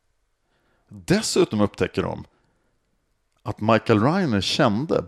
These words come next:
både Kim DeLange och Anna Shebetnoy, det vill säga de två flickorna som mördades i Puyallup innan Misty. Nu blir polisen väldigt intresserad av Michael Reiner och frågar Trina om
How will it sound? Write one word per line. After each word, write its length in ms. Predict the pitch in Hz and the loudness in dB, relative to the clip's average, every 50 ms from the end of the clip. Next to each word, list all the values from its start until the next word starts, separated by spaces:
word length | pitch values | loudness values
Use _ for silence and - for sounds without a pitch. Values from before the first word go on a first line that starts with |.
| - - | -6 -2
både 380 | 120 113 98 101 117 127 208 | 0 4 6 6 6 4 2
Kim 380 | 220 - - 120 107 98 95 92 | -4 -4 -2 -2 0 0 0 0
DeLange 540 | 98 92 104 151 180 147 - - 78 - - - - - _ _ _ _ _ _ _ _ _ | 0 2 2 2 0 0 -2 -4 -6 -8 -10 -14 -16 -20 _ _ _ _ _ _ _ _ _
och 220 | _ - 110 101 - | _ -2 -2 0 2
Anna 240 | 110 101 95 95 92 | 0 0 2 0 -2
Shebetnoy, 640 | - - - - 165 175 - _ - 92 90 90 90 | -2 -4 0 0 0 0 -2 _ -6 -4 -4 -4 -2
det 200 | 87 110 131 135 | 2 2 4 4
vill 120 | 127 123 | 4 0
säga 260 | 117 - 107 90 90 | -2 0 0 0 0
de 220 | 92 92 92 92 98 | 2 0 0 -2 -2
två 300 | - - 92 90 90 87 | -6 -2 0 2 2 0
flickorna 440 | - - 107 - _ - 98 87 85 | 0 -2 -6 -6 _ -6 -6 -4 -4
som 160 | - 104 98 | -4 -2 0
mördades 600 | 110 113 101 104 151 131 - - - - - _ _ _ _ _ _ _ _ _ _ _ _ _ _ _ _ _ | 4 4 4 4 4 0 0 -4 -6 -8 -20 _ _ _ _ _ _ _ _ _ _ _ _ _ _ _ _ _
i 100 | - 101 | -6 -4
Puyallup 480 | - - 107 95 123 - - - _ - - _ _ _ - | -2 2 2 2 2 2 -2 -8 _ -20 -20 _ _ _ -8
innan 360 | - 113 110 - - - - - _ _ | -6 -4 -4 -4 -6 -8 -10 -16 _ _
Misty. 320 | - 104 120 - - - - - _ _ _ _ _ _ _ _ _ _ _ _ _ _ _ _ _ | -8 -8 -8 -8 -12 -18 -18 -18 _ _ _ _ _ _ _ _ _ _ _ _ _ _ _ _ _
Nu 200 | - 127 165 175 | 0 4 4 4
blir 240 | 120 113 107 98 98 | 6 6 6 6 6
polisen 380 | - - 110 101 90 - 101 95 | 4 2 2 2 2 0 0 6
väldigt 380 | 98 135 123 107 113 170 190 | 10 10 10 10 8 4 4
intresserad 360 | 226 165 127 - - 95 92 | 4 0 -4 -4 -4 0 0
av 60 | 98 95 | 2 2
Michael 260 | 104 98 - - - | 2 2 4 6 6
Reiner 360 | 202 214 143 110 104 85 85 _ _ | 6 6 4 0 -4 -8 -12 _ _
och 360 | - - - - _ - - - | -20 -20 -20 -20 _ -12 -8 2
frågar 240 | - 151 135 - | 4 4 4 4
Trina 400 | - - - 127 117 113 113 113 | 2 2 2 2 2 4 0 0
om 220 | - - 120 120 | 2 2 2 2